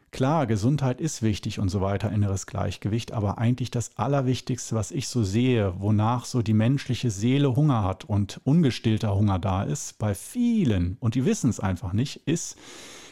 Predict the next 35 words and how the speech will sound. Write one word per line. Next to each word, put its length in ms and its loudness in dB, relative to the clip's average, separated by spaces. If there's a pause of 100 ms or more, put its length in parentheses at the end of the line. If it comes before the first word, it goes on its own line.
(120)
die 100 0
geistige 540 -2
Entfaltung, 680 0
die 120 -2
Geist-, 340 -4
das 140 -8
geistige 540 -2
Reifen, 440 -2
dass 160 -10
unsere 240 0
Gesellschaft 640 -2
da 220 0
wenig 480 0
Platz 280 -6
für 180 0
lässt. 440 -6 (380)
Sondern 560 2 (160)
man 220 2
sagt, 220 -2
man 140 2
funktioniert, 480 2
man 280 0
identifiziert 680 -2
sich 160 -4
mit 140 -2
Familie 480 2
oder 180 0
Job 360 -2
oder 240 0
mit 160 0
was, 180 -4
oder 220 0
mit 100 2
Arbeitslosigkeit 960 0
oder 380 0